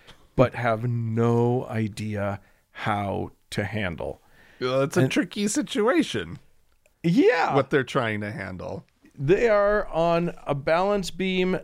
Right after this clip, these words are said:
Speaker 1: that i-, that is an inch wide and four hundred feet up, and they don't know what to do about it right now because, as we've talked about recently,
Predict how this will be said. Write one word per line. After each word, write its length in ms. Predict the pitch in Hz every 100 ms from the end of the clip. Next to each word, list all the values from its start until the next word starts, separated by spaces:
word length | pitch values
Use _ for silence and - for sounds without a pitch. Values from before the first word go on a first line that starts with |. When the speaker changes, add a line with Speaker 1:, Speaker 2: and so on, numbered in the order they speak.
| -
Speaker 1:
that 440 | 147 151 143 - - - -
i-, 280 | 147 139 135
that 260 | 135 131
is 160 | 139 135
an 120 | 139
inch 380 | 151 196 220 -
wide 580 | 170 170 165 165 165 170 -
and 220 | 123 117 - _
four 280 | 175 202 170
hundred 420 | 180 170 165 139
feet 260 | 156 147
up, 340 | - 131 98 - _
and 280 | 120 113 113
they 340 | 117 135 151 156
don't 420 | 127 151 160 170
know 100 | 147
what 220 | 143 139 -
to 80 | 139
do 260 | 139 160
about 280 | 151 135 113
it 120 | 123
right 200 | 127 120 107
now 220 | 110 98
because, 600 | 110 131 - 185 190 175 - _ - -
as 240 | 214 214
we've 320 | 208 277 294
talked 320 | - 381 - 403
about 280 | 294 285 294
recently, 760 | 302 262 233 165 143 123